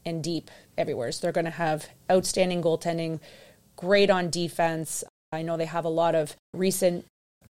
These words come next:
U, U fifteen and U seventeen national camp kids,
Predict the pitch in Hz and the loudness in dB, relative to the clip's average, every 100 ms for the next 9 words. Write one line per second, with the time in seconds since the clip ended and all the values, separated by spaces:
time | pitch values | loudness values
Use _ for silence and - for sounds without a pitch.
0 | _ 185 196 190 - 185 190 - 190 - | _ 0 0 0 0 0 0 0 0 0
1 | 190 180 170 170 165 175 170 165 170 156 | -2 0 0 0 2 2 2 0 -2 0
2 | 170 170 175 156 - 165 - 175 160 160 | 0 -2 -4 -8 -6 -8 -4 0 0 0
3 | 143 | -6